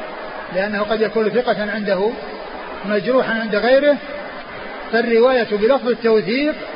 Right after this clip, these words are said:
لا تكفي لهذا الاحتمال، لا تكفي لهذا الاحتمال. وهذه آثار فيها مفاضلة بين التابعين في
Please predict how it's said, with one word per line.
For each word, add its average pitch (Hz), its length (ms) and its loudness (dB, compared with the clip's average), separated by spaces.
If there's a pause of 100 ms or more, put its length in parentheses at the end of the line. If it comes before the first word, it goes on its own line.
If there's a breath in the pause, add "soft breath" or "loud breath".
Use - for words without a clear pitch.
(640)
لا 214 180 4
تكفي 214 420 -2
لهذا 202 380 0
الاحتمال، 190 600 -2 (1000)
لا 190 120 0
تكفي 202 400 -2
لهذا 208 360 0
الاحتمال. 190 520 -4 (1040)
وهذه 226 1120 2
آثار 220 380 2 (640)
فيها 269 240 2
مفاضلة 254 580 4
بين 220 180 2
التابعين 214 640 0
في 214 240 -2